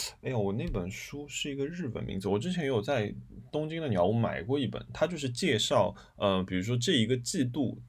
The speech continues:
当季的日本的年轻摄影师每人一胚，然后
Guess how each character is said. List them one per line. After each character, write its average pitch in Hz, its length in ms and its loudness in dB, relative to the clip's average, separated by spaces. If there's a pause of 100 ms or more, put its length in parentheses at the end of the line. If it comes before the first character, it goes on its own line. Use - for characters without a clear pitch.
(240)
当 170 260 0
季 180 200 -2
的 107 140 2
日 135 160 -2
本 101 180 0
的 78 100 -4
年 85 220 -4
轻 123 180 -4
摄 147 140 -4
影 92 180 -4
师 - 260 -4
每 98 200 2
人 95 300 0
一 104 60 -8
胚， 127 280 -4 (540)
然 95 160 0
后 110 280 2